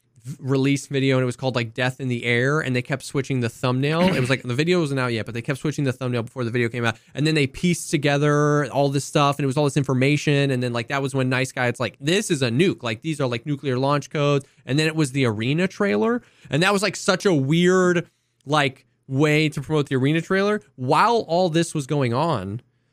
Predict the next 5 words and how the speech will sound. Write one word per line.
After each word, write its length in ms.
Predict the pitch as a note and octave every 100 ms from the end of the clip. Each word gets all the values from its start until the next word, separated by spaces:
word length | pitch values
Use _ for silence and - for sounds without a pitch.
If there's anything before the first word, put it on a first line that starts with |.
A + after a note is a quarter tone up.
| _
the 240 | B2 D#3 F3
official 760 | D3 - - F#3+ - F#3+ E3+
Twitter 440 | D#3 - D#3+ F#3 C#3+
account 460 | B2+ A#2+ A2+ A#2 - B2+
at 260 | C#3 C#3